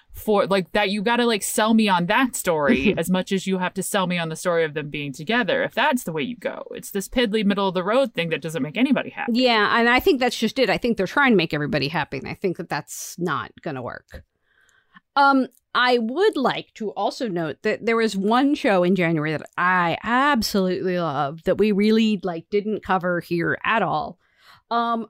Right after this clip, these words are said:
Speaker 2: Frozen Planet came back. <laughs>
Speaker 1: Oh, that's on our D V R, but we haven't watched it yet 'cause I feel like, uh, that requires, like, me to actually pay attention to it as opposed to, I watch a lot of T V, so I have different levels of T V,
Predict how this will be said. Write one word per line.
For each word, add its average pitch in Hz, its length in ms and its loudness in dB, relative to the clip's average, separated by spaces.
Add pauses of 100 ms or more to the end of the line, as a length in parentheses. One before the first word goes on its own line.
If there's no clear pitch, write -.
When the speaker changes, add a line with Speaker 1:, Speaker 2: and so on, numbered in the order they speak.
Speaker 2:
Frozen 453 320 6
Planet 453 380 2
came 226 180 0
back. - 400 -8 (160)
<laughs> - 100 -12 (760)
Speaker 1:
Oh, 330 480 2
that's 320 220 0
on 320 140 2
our 320 100 2
D 277 220 -2
V 269 160 0
R, 262 580 4
but 196 180 2
we 220 100 0
haven't 196 180 -2
watched 175 260 -2
it 175 60 -2
yet 165 200 0
'cause 196 140 -4
I 214 80 2
feel 262 220 0
like, 247 260 0
uh, 185 140 0
that 214 180 0
requires, 214 480 2
like, 190 180 -2
me 180 120 2
to 175 40 2
actually 165 520 0
pay 160 180 -4
attention 135 400 -6
to 160 160 -2
it 160 140 -2
as 143 160 -4
opposed 143 320 -8
to, 143 180 -4
I 185 80 0
watch 233 240 2
a 208 60 2
lot 165 260 2
of 165 80 0
T 170 140 -8
V, 156 260 -2
so 160 340 0 (380)
I 151 80 -2
have 165 80 0
different 180 320 -2
levels 156 380 -2
of 214 100 -4
T 247 160 -4
V, 269 320 -4